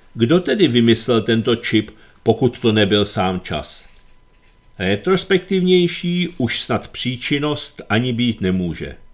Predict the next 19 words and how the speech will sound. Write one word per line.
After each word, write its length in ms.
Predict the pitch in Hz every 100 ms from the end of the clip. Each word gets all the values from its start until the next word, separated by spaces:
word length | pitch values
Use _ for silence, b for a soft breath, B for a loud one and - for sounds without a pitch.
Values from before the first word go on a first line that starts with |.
| - - _ _ _ _ _ _ b b b b -
Kdyby 380 | 107 113 117 123
bylo 280 | 131 120
možné 380 | 107 123 123 131
nahlédnout 580 | 120 104 120 120 110 110
skrze 420 | - 117 95 104
závoj 480 | 92 92 95 101 104
času 380 | - 98 - 76
dopředu, 640 | 80 - - 110 131 - b b b b
mohla 400 | 92 101 101 123
by 140 | 143 151
být 200 | 156 156
překročena 640 | - 110 139 131 143 143
hranice, 640 | 131 135 127 110 - 123 135
za 120 | 113
kterou 380 | - 135 123 95
číhají 540 | - 110 90 104 90
paradoxy 760 | - 92 101 110 123 - - 107
jakéhokoliv 800 | 95 - 120 107 110 - 104 87
druhu 400 | 87 82 80